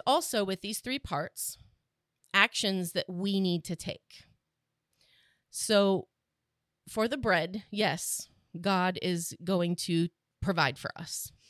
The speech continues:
in multiple ways. I mean, we're using bread as food, but, you know, he promises us that he's gonna provide for us whatever we need. I mean, really, in any, in any aspect.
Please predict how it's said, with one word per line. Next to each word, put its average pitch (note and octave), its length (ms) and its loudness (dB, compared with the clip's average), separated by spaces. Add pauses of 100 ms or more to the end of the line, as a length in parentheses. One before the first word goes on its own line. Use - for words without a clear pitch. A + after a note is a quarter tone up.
(320)
in E3+ 300 -2 (340)
multiple G#3+ 440 -2
ways. G#2 240 -10
I F3+ 40 0
mean, F3+ 140 0
we're F#3+ 80 0
using G#3+ 380 4
bread F3 420 2
as E3 300 -2 (360)
food, E3 460 2
but, D3+ 180 0 (360)
you G3+ 100 -2
know, D3+ 120 0
he - 160 -6
promises E3+ 520 0
us D#3 140 -4
that F3 100 -6
he's F3+ 200 -6
gonna D#3+ 220 -2 (140)
provide F3 420 -2
for C#3+ 140 -4
us - 300 -2 (380)
whatever A3 300 2
we G#3 120 -2
need. G3+ 340 -4 (360)
I F3+ 60 0
mean, F3 160 2
really, E3+ 380 -2 (300)
in G3 120 0
any, G3 500 0
in F3+ 140 -4
any D3+ 180 -4
aspect. - 540 -8